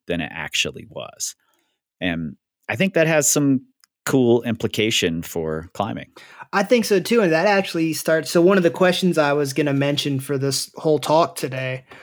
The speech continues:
Speaker 2: was, um, it seems like all of the studies that I've highlighted and selected, 'cause I missed this one, all dealt with dealing with a separate object and manip-,
Speaker 1: Right.
Speaker 2: manipulating that object throughout an environment. And, you know,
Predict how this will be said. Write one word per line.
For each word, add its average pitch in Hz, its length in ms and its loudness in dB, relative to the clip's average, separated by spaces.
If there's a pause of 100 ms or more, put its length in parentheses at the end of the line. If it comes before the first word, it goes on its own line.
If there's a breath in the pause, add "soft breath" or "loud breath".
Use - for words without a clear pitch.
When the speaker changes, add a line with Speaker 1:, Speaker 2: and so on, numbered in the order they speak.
(260 loud breath)
Speaker 2:
was, 147 280 2
um, 143 100 0
it 139 100 -4
seems 190 320 2
like 175 180 2
all 160 180 4
of 160 60 -6
the 160 80 0
studies 170 380 2
that 151 120 2
I've 156 160 2
highlighted 143 340 0
and 139 120 -4
selected, 139 440 -4
'cause - 120 -8
I 147 60 -2
missed 151 260 -2
this - 60 -6
one, 156 200 2
all 165 300 2
dealt 160 280 2
with 147 220 0
dealing 156 400 2
with 156 400 0 (380)
a 170 100 0
separate 170 500 2
object 160 540 2
and 170 180 2
manip-, 151 160 4 (100)
Speaker 1:
Right. - 60 -10
Speaker 2:
manipulating 170 680 6
that 156 200 2
object 160 560 0
throughout 160 320 2
an 156 60 -2
environment. 151 640 2
And, 165 80 -4
you 156 80 -2
know, 143 100 -2